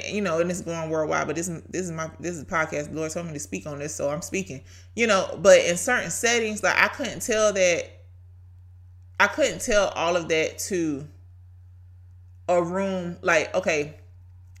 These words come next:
let's say my church. I would be able to tell a little bit of that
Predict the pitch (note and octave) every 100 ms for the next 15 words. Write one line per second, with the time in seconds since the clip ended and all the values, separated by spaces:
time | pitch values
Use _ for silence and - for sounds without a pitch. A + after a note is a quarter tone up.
0 | - G3 A3 A3 F#3 E3+ E3+ B2 - -
1 | - - - - - - - - - -
2 | - - - - G#3+ C#4 C#4+ A#3 A3+ G#3
3 | G3 B3 G#3 F#3 E3+ - - D#3+ D#3+ F3+
4 | G#3+ G3+ A3 G#3+ G3 G#3+ A3 F3+ - -